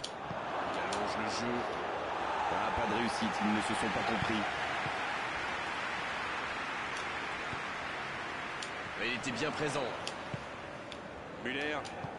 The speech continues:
qui a donc offert un but à son coéquipier. Oh, voici Lukaku.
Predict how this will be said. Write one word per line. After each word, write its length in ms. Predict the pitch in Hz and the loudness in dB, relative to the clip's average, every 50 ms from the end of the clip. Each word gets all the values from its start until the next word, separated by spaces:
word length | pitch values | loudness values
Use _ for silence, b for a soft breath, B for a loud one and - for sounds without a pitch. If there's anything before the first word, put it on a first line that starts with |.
| - - | -6 -4
qui 160 | - 95 95 | -2 0 2
a 60 | 98 | 2
donc 240 | 95 98 110 104 120 | 2 2 2 2 2
offert 260 | 113 - - 123 120 | 2 2 2 2 4
un 120 | 131 135 131 | 4 4 2
but 340 | 123 113 147 156 151 143 | 2 2 2 2 4 4
à 60 | 127 - | 2 2
son 120 | - 123 | 2 2
coéquipier. 560 | 107 120 117 110 107 120 110 - - 117 107 98 95 - - - - - - - - - - - - - - - - - - - - - - - - - - - - - - - - - - - - - - - - - - - - - - - - - - - - - - - - - - - - - | 2 4 4 4 4 4 4 4 4 4 4 4 2 2 2 2 0 0 0 -2 -2 -2 -2 0 0 0 0 0 0 0 2 2 2 2 0 0 0 -2 -2 -2 -4 -4 -4 -4 -4 -6 -6 -6 -6 -6 -6 -8 -8 -8 -8 -8 -8 -8 -10 -10 -10 -10 -10 -10 -10 -10 -10 -10 -8 -8 -8 -8 -4 -2
Oh, 60 | 95 107 | -2 0
voici 280 | 113 143 143 - 165 170 | 0 0 0 0 2 2
Lukaku. 420 | 180 160 190 180 170 - 208 | 2 4 2 2 2 2 2